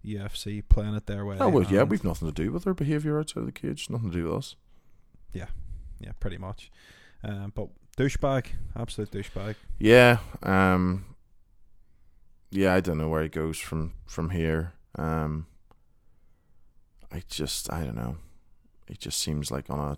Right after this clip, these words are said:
Speaker 2: slippery slope, and someone around him probably needs to reach out so he can
Speaker 1: Have a
Speaker 2: sort
Speaker 1: wee
Speaker 2: his
Speaker 1: word.
Speaker 2: Yeah, have a wee word. Um, so he can sort his shit out before he does something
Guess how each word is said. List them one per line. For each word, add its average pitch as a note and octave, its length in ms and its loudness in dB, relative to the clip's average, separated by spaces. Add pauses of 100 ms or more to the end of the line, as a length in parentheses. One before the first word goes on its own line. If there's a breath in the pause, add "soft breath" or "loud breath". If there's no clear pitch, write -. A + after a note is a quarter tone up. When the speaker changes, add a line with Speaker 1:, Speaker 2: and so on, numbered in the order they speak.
(160)
Speaker 2:
slippery D#2 480 -4
slope, - 400 -6
and C#2+ 280 -8 (180)
someone D#2+ 360 -2
around D#2 380 0
him D#2 240 -4
probably D#2 320 -4
needs D#2 240 -8
to D#2 300 -2 (1040 soft breath)
reach D#2 280 -4
out D2+ 160 0
so - 140 -2
he D#2 60 -2
can - 100 -4
Speaker 1:
Have G#2+ 100 0
a G#2+ 60 2
Speaker 2:
sort E2+ 160 2
Speaker 1:
wee D#2 80 0
Speaker 2:
his E2 80 -2
Speaker 1:
word. G#2+ 340 -2
Speaker 2:
Yeah, F2 220 0
have F2+ 160 -2
a F#2+ 60 -2
wee E2 180 -2
word. D#2 400 -2 (220)
Um, D2+ 340 -4
so - 160 -6
he D#2+ 80 -4
can D#2+ 140 -4
sort D#2 240 -4
his D2+ 60 -4
shit D2+ 280 0
out E2+ 160 0
before - 240 -6
he D2+ 80 -4
does D#2 160 -2
something C#2+ 540 -6